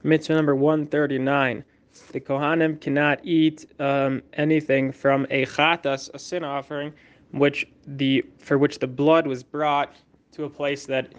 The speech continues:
is inside the Beis Hamikdash. So normally in a chatas, all the blood stays outside of the actual building of the Beis Hamikdash. It's just used in the courtyard where you have the Mizbeach Ha'olah, the main Mizbeach,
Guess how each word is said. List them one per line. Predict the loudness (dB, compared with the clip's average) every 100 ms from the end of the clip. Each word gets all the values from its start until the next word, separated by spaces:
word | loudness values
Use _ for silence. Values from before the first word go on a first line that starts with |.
| -20 _ _
is | -6 -4
inside | -4 -2 0 0
the | 0
Beis | -4 -2
Hamikdash. | -2 -2 -4 -6
So | -6
normally | 0 2 2 2 0
in | -2
a |
chatas, | -2 2 2 2 0 -2 -4 _ -20 _ -20 -4
all | 0 2
the | 0
blood | 0 0 0 -2
stays | -6 -2 0 0 -2 -2
outside | 0 0 0 0
of | 0
the | -2
actual | -2 -6
building | -4 0 0 0
of | -2
the | -2
Beis | -4
Hamikdash. | -4 -2 0 0 0 -8 -20 -14
It's | -14 -8
just | -6 -4 -4
used | -4 -2
in | -2
the | -4
courtyard | 2 4 4 2 0
where | 0
you | -2 -2
have | -2 -4 -4
the | -6 -6 -10 _ _
Mizbeach | -12 -10 0 4 4 4 2 0 -4 -16 _
Ha'olah, | -10 -6 -2 -2 -2 -4
the |
main | -2 0 0
Mizbeach, | 0 -2 -2 0 0